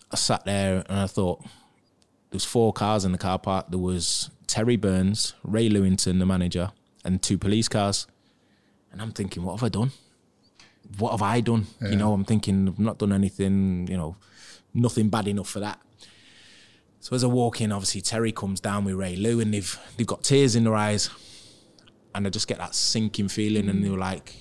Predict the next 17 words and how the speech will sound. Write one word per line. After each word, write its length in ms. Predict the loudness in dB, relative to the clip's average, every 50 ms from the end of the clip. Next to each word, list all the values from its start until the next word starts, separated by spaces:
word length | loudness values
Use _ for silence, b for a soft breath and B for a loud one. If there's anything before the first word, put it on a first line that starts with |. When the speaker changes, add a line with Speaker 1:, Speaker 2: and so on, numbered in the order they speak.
| -20 -20 -20 _ _ -8
Speaker 1:
I 40 |
said, 160 | -8 -6 -6 -6
"What, 160 | -6 -4 -4
what's 240 | -4 -4 -4 -4 -4
up?" 160 | -4 -4 -4
And 100 | -4 -4
then, 100 | -4 -4
"Oh, 200 | -4 -6 -6 -8 _ _ -6
you 100 | -6 -4
know, 120 | -4 -6
police 340 | -4 -2 0 0 0 0 -2
need 140 | -2 -4 -4
to 60 | -6
speak 260 | -6 -4 -4 -4 -2 -2
to 80 | -2 -2
you." 40 |
I 40 | -2